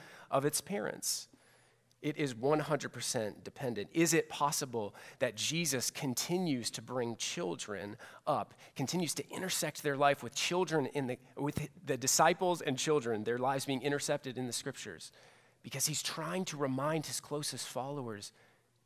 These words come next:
"Don't miss this." Like, if you want to live a life after the kingdom of God, if you, if you really want what you say you want, then this is what it looks like.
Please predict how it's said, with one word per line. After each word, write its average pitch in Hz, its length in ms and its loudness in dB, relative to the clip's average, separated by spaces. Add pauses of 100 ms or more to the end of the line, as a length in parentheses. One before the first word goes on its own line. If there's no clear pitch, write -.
(360)
"Don't 151 260 -6
miss 175 280 2
this." - 460 -6 (1600)
Like, - 160 -14
if 135 140 -8
you 175 160 2
want 202 240 6
to 170 80 2
live 156 240 6
a 156 60 8
life 151 280 8
after 160 220 6
the 139 60 -2
kingdom 170 400 2
of 117 100 -4
God, 151 260 8
if 165 140 -2
you, 185 140 0 (120)
if - 140 -6
you 226 120 4
really 277 280 8
want 190 500 10
what 214 200 4
you 226 80 8
say 226 240 10
you 214 160 6
want, 185 360 8
then 127 200 0
this 180 240 2
is 123 180 -4
what 135 140 2
it 127 120 -4
looks 196 200 -6
like. - 320 -16